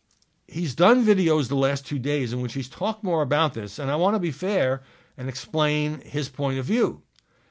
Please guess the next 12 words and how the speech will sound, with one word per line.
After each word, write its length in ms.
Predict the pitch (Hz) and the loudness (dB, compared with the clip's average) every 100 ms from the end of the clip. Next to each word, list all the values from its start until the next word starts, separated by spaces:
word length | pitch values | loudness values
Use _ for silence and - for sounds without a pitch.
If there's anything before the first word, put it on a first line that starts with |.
| _ _ | _ _
He 160 | 185 | -2
says, 420 | 220 202 143 139 127 | 0 2 2 0 -2
first 280 | 170 156 | -2 -2
of 80 | 135 | 0
all, 240 | 131 123 127 | 0 0 -2
"When 140 | 117 | -6
I 80 | 117 | -6
called 460 | - 165 175 143 | 0 4 4 2
blacks 360 | 127 127 127 - | -2 -2 -4 -6
a 160 | 123 110 | -8 -4
hate 200 | 151 131 | -2 -2
group, 320 | 120 107 | -4 -6